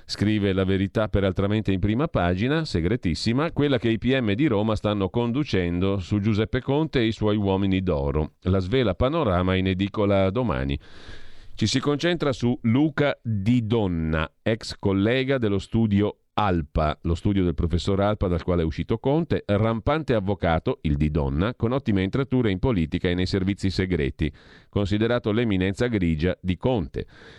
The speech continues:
I magistrati stanno verificando modalità e tempi del ricchissimo portafoglio clienti dell'amico di Conte, l'avvocato Luca Di Donna,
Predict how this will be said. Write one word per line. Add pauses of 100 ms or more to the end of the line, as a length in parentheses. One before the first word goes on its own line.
(220)
I
magistrati
stanno
verificando
modalità
e
tempi
del
ricchissimo
portafoglio
clienti
dell'amico
di
Conte,
l'avvocato
Luca
Di
Donna,